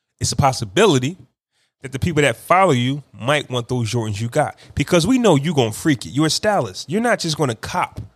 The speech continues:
some Jordans and just call it a day. You might freak 'em in a way where people be like, "Oh shit, I want those Jordans."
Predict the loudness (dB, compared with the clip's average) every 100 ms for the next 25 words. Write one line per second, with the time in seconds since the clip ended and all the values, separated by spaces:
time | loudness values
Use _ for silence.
0 | _ -6 -4 -4 2 4 4 2 -8 -12
1 | -8 -8 0 0 0 -4 -2 0 2 2
2 | 2 2 0 -4 -2 -2 0 0 -2 -2
3 | 0 0 0 0 0 -2 -4 -8 -12 _
4 | -2 0 -2 -6 -6 -4 -4 -6 _ -2
5 | 0 2 2 0 0 0 0 2 2 2
6 | -6 -14 -18